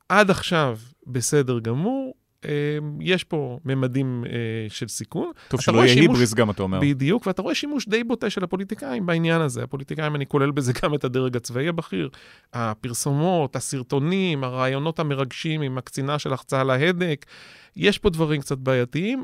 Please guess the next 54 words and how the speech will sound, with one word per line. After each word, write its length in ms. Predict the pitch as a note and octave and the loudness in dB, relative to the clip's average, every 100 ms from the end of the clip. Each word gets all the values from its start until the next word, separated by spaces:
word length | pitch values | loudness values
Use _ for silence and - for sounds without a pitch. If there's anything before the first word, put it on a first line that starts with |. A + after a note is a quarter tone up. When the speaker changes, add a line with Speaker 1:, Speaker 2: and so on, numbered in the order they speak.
| - | -8
Speaker 1:
יצא 280 | D#3 D#3+ G#3+ | -8 -6 -6
גם 160 | G#3 G3+ | -6 -6
סרטון 340 | F#3+ D#3+ F#3 | -6 -4 -4
של 140 | F3 D3+ | -4 -2
גנץ, 340 | D3+ E3+ - | 0 0 -2
ברח 380 | C#3 C3 C#3 C#3+ | -2 2 0 0
לו 120 | C3 | -6
פתאום, 340 | C3 C#3+ D3 | -6 -6 -8
שרואים 480 | C3 C3 B2 C3+ E3+ | -6 -6 -4 -4 -4
אותו 320 | E3 - D#3 | -4 -4 -4
דן 360 | D3 B2+ D3 D#3+ | -4 -2 -2 -2
בסיכון 360 | C3 - - C#3 | -6 -10 -4 -2
ממוקד, 420 | C3 A#2 D#3+ F3 | 0 -2 -2 -4
כלומר 160 | C#3 B2 | -4 -4
בהתנגשות 680 | B2 C3 A#2+ - F3 D3+ B2 | -4 -2 -4 -2 -4 -4 -2
ב-, 160 | A#2+ A#2 - - - | -4 -4 -10 -20 -6
בבכיר 300 | C3+ - F3 | -4 0 4
הג'יהאד 320 | D3+ C#3 C#3+ | 6 6 6
השני. 540 | C3+ - B2+ D#3 B3 D4 | 4 2 0 0 -2 -4
Speaker 2:
למרות 160 | G#2 - | -8 -2
שהוא 120 | G#2+ | 0
אמר 80 | A#2+ | 4
שהוא 160 | D#3+ | 6
Speaker 1:
יחד 160 | F3+ F#3+ | 6 6
Speaker 2:
עצר 180 | C3+ C3 | 6 6
את 100 | B2 | 4
הקמפיין, 680 | - G#2+ - C#3 C#3+ B2+ | -2 -4 0 2 4 2
לא 100 | A#2+ | 4
Speaker 1:
הוא 60 | A#2+ | 4
Speaker 2:
בפוליטיקה, 600 | B2+ - A2+ B2+ D3+ E4+ | 2 2 2 4 6 6
Speaker 1:
עצר 100 | F#4 | 6
את 60 | G4 | 6
הקמפיין 440 | F#4 G4+ G#4 F#4+ | 4 6 6 6
Speaker 2:
זה 60 | C4+ | 4
Speaker 1:
והמשיך 340 | A3 D4+ A#3+ | 2 0 -2
אותו 200 | B3 G#3 | -2 0
ב-, 80 | G3 | 2
ב-, 260 | F3+ F3 E3+ | 2 0 0
בדרכים 400 | D#3+ D#3+ D3+ F3+ | 2 2 2 2
אחרות. 420 | D#3 E3 C#3 A#2+ D3 | 2 0 0 0 -2
הוא 80 | |
מצטלם 240 | C#3+ - G3 | -6 -4 -2
עם 80 | G3 | -2
מפקד 300 | D#3+ D#3+ D#3+ | -4 -6 -2
חיל 140 | D#3+ | 0
האוויר. 300 | C#3 A#2 A2 | 0 0 -4
אתה 140 | A#2+ G3+ | -4 -4
לא 100 | - | -4
צריך 220 | D4+ - | -8 -6
ל-, 40 | G3 | -6
ל-, 180 | - C#3 - C3 | -6 -8 -6 -6
לקחת, 440 | C3+ F3+ - D3+ | 0 0 0 -4
לשרבב 540 | C3 - B2 B2 F3 D#3 | -4 -4 -4 2 2 2
לתוך 440 | C3 E3+ D#3+ - | 0 0 -2 -4